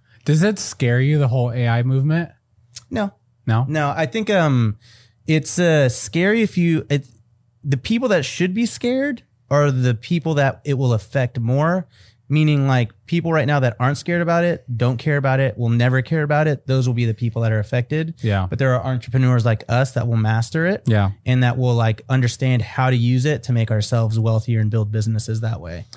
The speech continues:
Speaker 1: So I heard about A I <clears throat> earlier this year.
Speaker 2: For the first time
Speaker 1: For
Speaker 2: ever?
Speaker 1: the first time ever, yeah.
Speaker 2: It's a great movie.
Speaker 1: Yeah. Is it?
Speaker 2: Yeah.
Speaker 1: I never heard of it.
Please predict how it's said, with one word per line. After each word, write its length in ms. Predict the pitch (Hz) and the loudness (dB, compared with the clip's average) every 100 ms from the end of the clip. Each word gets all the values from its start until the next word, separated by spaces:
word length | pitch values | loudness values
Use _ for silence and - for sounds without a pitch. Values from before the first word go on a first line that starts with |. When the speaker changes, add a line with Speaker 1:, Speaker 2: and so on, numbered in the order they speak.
| - | -20
Speaker 1:
So 240 | - 165 147 | -4 -2 2
I 160 | 160 | 2
heard 180 | 170 226 | 2 2
about 240 | 214 196 156 | 2 0 0
A 140 | 151 | 0
I 340 | 143 135 135 151 - | 2 2 0 -2 -10
<clears throat> 560 | 294 285 214 - - | -8 -8 -12 -14 -10
earlier 380 | 160 156 156 147 | -2 0 2 2
this 240 | 131 120 - | 2 0 -2
year. 260 | 104 98 - _ _ _ _ - _ - | -2 -4 -8 _ _ _ _ -20 _ -4
Speaker 2:
For 140 | 131 147 | 0 0
the 80 | |
first 220 | 139 151 139 | 0 0 2
time 140 | 151 | 2
Speaker 1:
For 60 | 151 | 2
Speaker 2:
ever? 100 | 139 | 2
Speaker 1:
the 80 | |
first 180 | 135 131 | 2 0
time 120 | 135 117 | 0 0
ever, 160 | 107 | 0
yeah. 120 | 104 101 | 0 0
Speaker 2:
It's 100 | 208 | 0
a 40 | |
great 220 | 160 185 | 0 0
movie. 260 | 156 165 113 | 0 2 2
Speaker 1:
Yeah. 280 | 113 123 92 - _ _ _ | 2 0 -2 -10 _ _ _
Is 180 | 143 147 | -2 0
it? 200 | 214 - - | -2 -4 -6
Speaker 2:
Yeah. 380 | 165 269 185 107 | -2 0 0 -2
Speaker 1:
I 100 | 143 | -2
never 220 | 120 117 117 | 0 0 -2
heard 140 | 117 | -4
of 60 | 104 | -8
it. 140 | 104 | -12